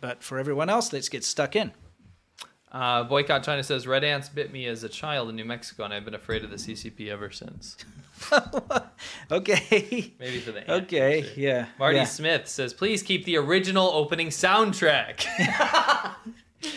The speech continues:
Speaker 2: Bro, don't fall for it, Marty.
Speaker 1: It was a joke. It was a joke.
Speaker 2: Joke, bro.
Speaker 1: Don't worry. It was a joke.
Speaker 2: Clearly a joke.
Speaker 1: Something I came up with last night 'cause I was messing around on the video toaster. I wanted to do something.
Speaker 2: It's getting so out of, out of, like, I'm so out of touch with this now. Like, Marty's probably making a joke here.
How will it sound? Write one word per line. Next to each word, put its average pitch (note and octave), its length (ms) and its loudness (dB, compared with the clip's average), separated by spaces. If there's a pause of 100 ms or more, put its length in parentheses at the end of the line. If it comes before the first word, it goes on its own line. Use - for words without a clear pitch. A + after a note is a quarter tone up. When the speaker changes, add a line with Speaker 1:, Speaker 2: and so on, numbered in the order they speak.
(140)
Speaker 2:
Bro, B3 300 6
don't C4+ 240 6
fall C4+ 240 10
for D#3+ 280 2
it, A2+ 80 -8
Marty. A#2+ 140 0
Speaker 1:
It - 20 6
was F3+ 120 6
a F#3 40 2
joke. E3+ 360 6
It - 20 -8
was C3 120 -4
a D3+ 60 -2
joke. D#3 200 6
Speaker 2:
Joke, - 280 -2
bro. - 160 -8
Speaker 1:
Don't D#3+ 120 8
worry. C3 340 4
It C3+ 80 -8
was C3+ 140 -2
a C3+ 40 -6
joke. B2+ 160 2
Speaker 2:
Clearly D#3 280 0
a B2+ 40 -4
joke. A2 260 -8 (320)
Speaker 1:
Something G3 300 4
I F3+ 80 8
came E3 220 6
up D#3+ 100 6
with D3 120 -4
last D3 260 6
night D3 260 4
'cause C3+ 140 -2
I C#3+ 80 6
was C#3 140 4
messing D3 340 2
around C#3+ 240 6
on C3 100 -2
the C3 60 -4
video C3 260 0
toaster. B2 380 -4
I B2+ 80 0
wanted C#3+ 280 -4
to B2+ 60 -4
do B2+ 200 -6
something. A2+ 440 -6 (120)
Speaker 2:
It's C#3 160 -8
getting F#3 340 -2
so D3+ 460 2
out C#3 240 4
of, C3+ 180 -2
out C3 240 2
of, A#2 160 -6 (160)
like, A#2 220 -2
I'm A#2+ 120 -4
so D3 140 0
out C3+ 120 4
of A2 80 -6
touch A#2+ 200 -4
with B2+ 100 -8
this A#2+ 120 -10
now. B2+ 120 -4
Like, A#2 160 -6
Marty's B2 360 0
probably G#2+ 400 -6
making G#2+ 260 -12
a G#2 60 -12
joke - 320 -12
here. A2+ 340 -10